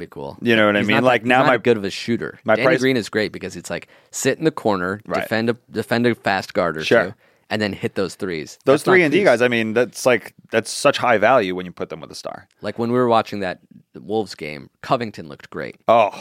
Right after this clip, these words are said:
Speaker 1: He looked
Speaker 2: he's
Speaker 1: like a
Speaker 2: such a
Speaker 1: grown
Speaker 2: good basketball
Speaker 1: man.
Speaker 2: player.
Speaker 1: He's a great basketball
Speaker 2: Yeah,
Speaker 1: player.
Speaker 2: he's Stacey Augmon. He's those on-the-ball defenders
Speaker 1: He's,
Speaker 2: that are just like,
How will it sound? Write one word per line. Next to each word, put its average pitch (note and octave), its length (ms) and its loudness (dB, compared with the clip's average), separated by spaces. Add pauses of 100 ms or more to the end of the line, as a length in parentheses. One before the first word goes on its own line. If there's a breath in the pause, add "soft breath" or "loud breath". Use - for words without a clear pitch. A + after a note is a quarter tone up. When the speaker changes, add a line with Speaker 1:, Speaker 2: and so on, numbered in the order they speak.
(200 loud breath)
Speaker 1:
He B2+ 100 -6
looked C3 120 0
Speaker 2:
he's C#3+ 80 2
Speaker 1:
like B2 80 0
a A#2 40 0
Speaker 2:
such A#2+ 180 4
a A#2 40 2
Speaker 1:
grown A#2 100 2
Speaker 2:
good - 60 -2
basketball G2 420 2
Speaker 1:
man. - 60 -12
Speaker 2:
player. F#2 320 0
Speaker 1:
He's C3+ 180 -4
a C#3 60 -4
great G2+ 260 -6
basketball E2+ 460 -10
Speaker 2:
Yeah, F2+ 160 0
Speaker 1:
player. G2 100 0
Speaker 2:
he's B2 160 2
Stacey F#2+ 400 -2
Augmon. G2+ 560 2
He's C3 240 0
those A2+ 180 4
on-the-ball A2 460 2
defenders G2 320 -2
Speaker 1:
He's, F2+ 60 -8
Speaker 2:
that G2 80 -2
are - 20 -12
just - 140 -10
like, F2+ 160 -6